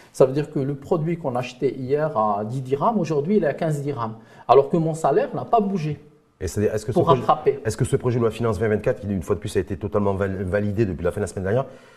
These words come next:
Speaker 2: est-ce qu'il va pouvoir répondre à ces,
Speaker 1: Non.
Speaker 2: à ces interrogations-là ? Est-ce qu'il devait, est-ce que, est-ce que la pro-, le projet de loi de finances et la loi de finances tout court cette fois-ci, qui va être appliquée, applicable à partir du premier janvier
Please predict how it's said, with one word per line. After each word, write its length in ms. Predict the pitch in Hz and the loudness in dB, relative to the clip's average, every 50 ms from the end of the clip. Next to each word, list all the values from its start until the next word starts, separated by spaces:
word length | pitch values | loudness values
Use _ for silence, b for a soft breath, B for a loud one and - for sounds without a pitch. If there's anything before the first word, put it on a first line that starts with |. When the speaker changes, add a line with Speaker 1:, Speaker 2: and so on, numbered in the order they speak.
| B B B | B B B
Speaker 2:
est-ce 140 | - 90 - | -8 -8 -4
qu'il 100 | - 110 | 0 2
va 100 | 110 104 | 2 2
pouvoir 280 | 107 - 113 110 98 | 2 0 -2 0 0
répondre 360 | 87 113 95 - 120 123 117 | -2 -4 -6 -4 -4 -4 -4
à 40 | 104 | -4
ces, 200 | - - 110 95 - | -4 -4 -6 -4 0
Speaker 1:
Non. 240 | 139 151 165 185 - - | 4 4 4 4 4 2
Speaker 2:
à 80 | - 95 | -2 0
ces 220 | - - 117 95 | 2 2 2 2
interrogations-là ? 1000 | 120 113 101 - 117 107 107 104 110 104 - - 110 110 110 120 131 139 143 135 - | 2 2 2 2 2 2 4 2 2 0 0 0 0 2 2 2 2 2 0 -2 -4
Est-ce 160 | 110 104 - | -4 -6 -4
qu'il 220 | - 127 117 107 | -2 -2 0 2
devait, 380 | 107 135 139 120 127 143 143 143 B B B B | 2 2 2 2 2 0 0 -2 B B B B
est-ce 120 | - 107 - | -8 -6 -4
que, 320 | - 127 113 113 101 - - | -2 0 0 0 -2 -2 -4
est-ce 160 | - 107 - - | -6 -6 -4 -2
que 100 | - 113 | 2 2
la 100 | 98 92 | 2 2
pro-, 220 | - - - 147 | 2 0 0 0
le 80 | 123 110 | 2 2
projet 220 | 98 - 147 131 | 2 0 0 0
de 60 | 127 | 2
loi 80 | 127 107 | 0 0
de 40 | - | 0
finances 220 | - 120 120 - | -2 -4 -4 -2
et 40 | 104 | -2
la 80 | 90 | 0
loi 120 | 90 104 113 | 0 0 0
de 60 | 110 | 0
finances 220 | - 110 107 98 | 0 -2 -2 -2
tout 100 | - - | -2 -4
court 180 | 98 - 95 - | -4 -4 -4 -4
cette 140 | - 101 - | -6 -8 -4
fois-ci, 300 | - 95 - - 175 - B B B B B B B | -4 -4 -2 -2 -2 -2 B B B B B B B
qui 100 | - 113 | -2 0
va 60 | 101 | 0
être 140 | 98 - - | 0 0 0
appliquée, 340 | 110 - - 104 107 123 107 | -4 -4 -6 -4 0 2 2
applicable 360 | 90 - - - - - - | 2 0 -2 -8 -6 -4 -4
à 40 | 87 | -4
partir 260 | - 76 - - 110 | -6 -6 -4 -2 -2
du 60 | 101 | -2
premier 180 | - 107 110 110 | 0 -2 -2 -2
janvier 280 | 92 104 104 101 92 | -2 -2 -2 -2 -4